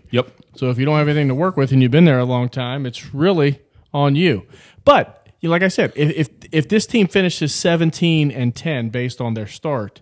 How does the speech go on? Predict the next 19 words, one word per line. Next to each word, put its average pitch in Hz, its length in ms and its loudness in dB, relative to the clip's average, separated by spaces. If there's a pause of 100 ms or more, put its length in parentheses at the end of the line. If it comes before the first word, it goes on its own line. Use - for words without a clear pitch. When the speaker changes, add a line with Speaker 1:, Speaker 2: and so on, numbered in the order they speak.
Speaker 1:
Mm-hmm. 127 380 4
Speaker 2:
that 120 180 -8
they 110 120 -6
had, 107 400 -8 (440)
um, 117 380 0 (640)
that 175 340 0
is 269 180 -2
a, 107 80 -8 (800)
that, 151 220 -2
that 202 160 4
is 196 180 4
a 139 120 2
tremendous 131 480 -4
job. 117 320 -6
What 147 200 2
I 156 140 4
don't 156 300 4
think, 160 360 0
and 127 320 -2